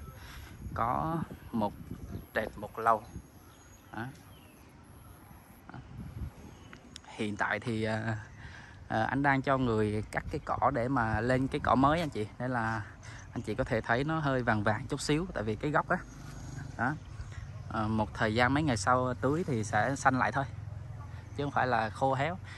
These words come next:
Đây, đây cũng cây, à, cây vú sữa. Đó, vú sữa cây này cũng là khá là nhiều năm tuổi rồi anh chị. Đó, toàn những cây cổ thụ và có năm tuổi nhiều.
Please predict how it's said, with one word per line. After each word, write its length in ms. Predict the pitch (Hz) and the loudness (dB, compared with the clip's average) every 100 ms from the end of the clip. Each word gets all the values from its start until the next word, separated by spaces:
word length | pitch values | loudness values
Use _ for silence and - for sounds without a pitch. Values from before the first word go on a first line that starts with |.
| - - | -10 -4
Đây, 120 | 131 - - - - - - | -4 -4 -12 -14 -14 -16 -2
đây 160 | 117 120 | 2 2
cũng 200 | 113 127 | 2 4
cây, 200 | 131 123 | 8 10
à, 200 | 120 117 - - - - | 10 6 -8 -16 -8 -2
cây 100 | 110 | 2
vú 120 | 135 | 2
sữa. 440 | - 104 107 135 - - - - - - - - - - - - - - | 2 2 2 2 -2 -16 -18 -18 -18 -18 -18 -18 -18 -20 -20 -18 -14 -10
Đó, 320 | - - 127 127 - | -8 -6 -8 -8 -10
vú 120 | 123 127 | -6 -4
sữa 340 | - 101 120 - - | 0 2 2 -2 0
cây 180 | 117 117 | 2 4
này 220 | 107 104 - - | 2 -2 -8 -10
cũng 220 | 85 110 | -4 2
là 280 | 123 113 110 101 | 4 4 4 0
khá 260 | 110 120 | 4 6
là 80 | 156 | 6
nhiều 220 | 123 110 | 2 2
năm 160 | 107 117 | 2 0
tuổi 220 | - 113 | 0 0
rồi 120 | 113 113 | 0 -2
anh 100 | 107 | -4
chị. 160 | 107 - - - - - - - - - - - | -6 -6 -6 -6 -6 -6 -10 -14 -18 -20 -20 -14
Đó, 140 | 110 127 | -10 -4
toàn 220 | 113 107 | -4 -4
những 160 | 110 123 | -6 -6
cây 160 | 131 113 | -4 -4
cổ 140 | 107 - | -4 -4
thụ 320 | - 107 107 | -4 -4 -4
và 420 | 110 107 104 - - - - - - - - - | -4 -4 -6 -8 -10 -12 -14 -14 -14 -12 -10 -2
có 200 | - 131 | 2 2
năm 220 | 143 123 - | 2 -2 -2
tuổi 360 | 87 107 143 - - - - - - - | -2 -2 -2 -4 -8 -10 -12 -12 -14 -8
nhiều. 320 | 110 110 | -4 -2